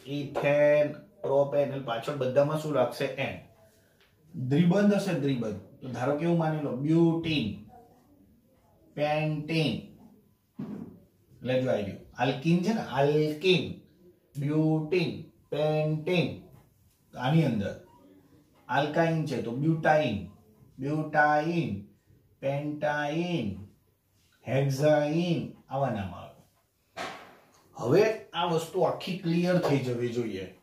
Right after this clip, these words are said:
તમને કોઈ એવું પૂછે, દ્વિબંધ છે, સંયોજન કેવું? અસંતૃપ્ત.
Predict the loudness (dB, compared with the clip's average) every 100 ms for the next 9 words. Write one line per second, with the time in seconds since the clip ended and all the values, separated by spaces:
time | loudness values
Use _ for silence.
0 | _ 0 2 0 0 -2 -2 -4 -2 -2
1 | 0 2 6 6 6 4 0 -2 -2 -2
2 | 2 2 2 0 0 -2 -2 -8 -2 0
3 | 0 -4 -8 -12 -12 -16